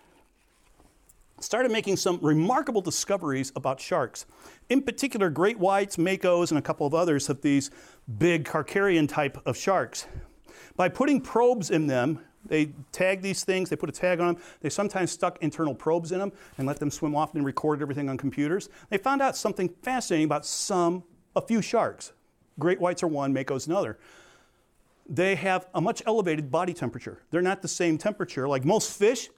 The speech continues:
if you go outside here, you catch a fish, test the internal temperature, it's the same as the water outside.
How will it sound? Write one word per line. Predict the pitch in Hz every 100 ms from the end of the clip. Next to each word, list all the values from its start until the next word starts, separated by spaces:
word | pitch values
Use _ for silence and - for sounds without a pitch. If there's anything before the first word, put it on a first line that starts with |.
| -
if | 170
you |
go | 190
outside | 180 190 170 151
here, | 175
you | 180
catch | 170 165
a | -
fish, | 180 196 - - -
test | 185 165
the | 185
internal | 160 170 143
temperature, | 160 165 175 247
it's | -
the |
same | - 139
as | 127
the | 127
water | 117 113 107
outside. | 107 226 202 101